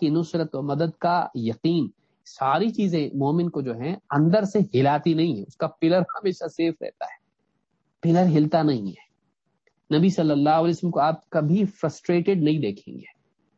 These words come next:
حالانکہ اتنی پریشانی آپ کے پیچھے تھی، ایک دم یعنی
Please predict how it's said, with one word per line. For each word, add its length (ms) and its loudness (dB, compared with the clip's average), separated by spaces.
حالانکہ 400 2
اتنی 220 2
پریشانی 460 -2
آپ 180 -8
کے 80 -12
پیچھے 320 -12
تھی، 180 -20
ایک 160 2
دم 120 6
یعنی 200 6